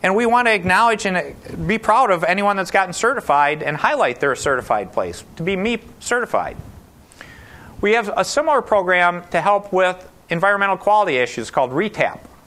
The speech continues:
that the Department of Environmental Quality runs that uses retired engineers. It's really retired engineers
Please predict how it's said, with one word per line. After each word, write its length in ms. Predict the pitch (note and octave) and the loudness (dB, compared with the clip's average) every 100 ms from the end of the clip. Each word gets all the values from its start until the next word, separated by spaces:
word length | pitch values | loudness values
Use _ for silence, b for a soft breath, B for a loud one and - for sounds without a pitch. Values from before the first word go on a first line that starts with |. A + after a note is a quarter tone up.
| - - _ b b b | -20 -20 _ b b b
that 180 | F3+ F3 | -2 0
the 60 | |
Department 420 | E3+ E3+ G#3 F#3 F3 | -2 0 0 0 0
of 160 | E3+ | 0
Environmental 640 | F3 E3+ F3+ F#3+ F#3 F#3 | 0 2 2 2 2 0
Quality 380 | - G3 G3+ D3+ | 0 2 2 2
runs 300 | A2 A2+ F2+ | 2 0 0
that 120 | C#3 | -4
uses 420 | D3 F#3 - D#3 - | -2 -2 -4 -6 -4
retired 460 | C#3+ - G#3 G3+ | -2 2 2 2
engineers. 600 | F#3+ F#3+ E3 E3 F#2+ D2 | 0 0 0 0 0 -2
It's 120 | A#2+ - | -4 2
really 220 | A3+ F3 | 2 2
retired 480 | D#3 D3 F3 E3+ D#3+ | 0 2 2 2 0
engineers 720 | E3+ D#3 D3+ D#3+ B2 - | -2 -2 0 2 2 -2